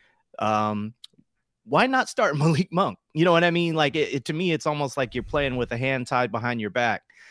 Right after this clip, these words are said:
uh, a little bit, and, and that seems to happen too often. I think we're at the point now where, you know, it's unquestionable that Malik is one of the four best players on this team. And so if that's the case,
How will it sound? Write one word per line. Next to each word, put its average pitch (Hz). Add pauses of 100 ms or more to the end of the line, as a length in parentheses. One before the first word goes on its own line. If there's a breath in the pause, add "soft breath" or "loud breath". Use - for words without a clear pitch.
(180 loud breath)
uh, 101
a 110
little 107
bit, 95
and, 113
and 113
that 117
seems 123
to 110
happen 113
too 113
often. 107
I 117
think 151
we're 131
at 123
the 120
point 117
now 107 (460 soft breath)
where, 107 (260)
you 110
know, 101
it's 127
unquestionable 117
that 98
Malik 113
is 98
one 104
of 98
the 90
four 98
best 85
players 82
on 82
this 85
team. 92 (220)
And 107
so 104 (320 loud breath)
if 107
that's 156
the -
case, 123